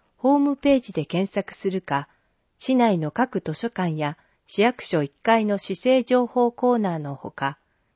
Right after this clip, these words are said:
五階の議会事務局に備えてあります。なお、会議録は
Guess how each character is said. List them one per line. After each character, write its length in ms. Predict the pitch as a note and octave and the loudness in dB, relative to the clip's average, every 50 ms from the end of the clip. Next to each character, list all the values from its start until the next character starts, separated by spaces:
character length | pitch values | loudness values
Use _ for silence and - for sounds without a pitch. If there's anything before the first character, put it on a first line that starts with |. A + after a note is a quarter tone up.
| _ _ _ _ - | _ _ _ _ 2
五 140 | - F#3 | 2 2
階 320 | F#3 - B3 A#3 A#3 A3+ G#3 | 2 4 2 2 4 4 4
の 200 | G3+ G3 - E3 - | 2 2 0 0 -2
議 140 | - D#3 | -4 -4
会 240 | - - B3 C4 C4+ | 0 2 2 4 2
事 80 | A#3+ - | 2 0
務 180 | C4 C4 C4+ | 0 0 0
局 260 | C4 - B3+ A#3+ - G#3 | 0 0 -2 0 0 0
に 140 | F#3 F3 | 0 0
備 400 | D#3+ - - E3 E3+ F#3+ G#3 G3+ | -2 -4 -4 -2 -2 0 0 0
え 40 | G3 | -2
て 120 | - - D#3+ | -2 -2 -4
あ 100 | D3+ D3 | -4 -4
り 140 | D3 C#3 | -6 -6
ま 160 | C3+ C#3 D3 D#3 | -6 -6 -8 -8
す。 160 | - - _ _ _ _ _ _ _ _ _ _ _ _ _ _ _ _ _ _ _ _ _ - | -10 -14 _ _ _ _ _ _ _ _ _ _ _ _ _ _ _ _ _ _ _ _ _ 0
な 220 | G#3 A3+ B3 G#3+ | 2 4 4 4
お、 200 | E3+ E3 D#3+ E3 _ _ _ _ _ _ - | 4 2 0 -4 _ _ _ _ _ _ -6
会 260 | - A3 A#3 B3 C4 | 0 2 4 4 4
議 140 | B3 C4 B3+ | 2 0 0
録 280 | A3 G#3 F#3+ - - E3+ | 0 0 0 -2 -4 -4
は 220 | C#3+ C3+ C3+ - | -2 -2 -4 -4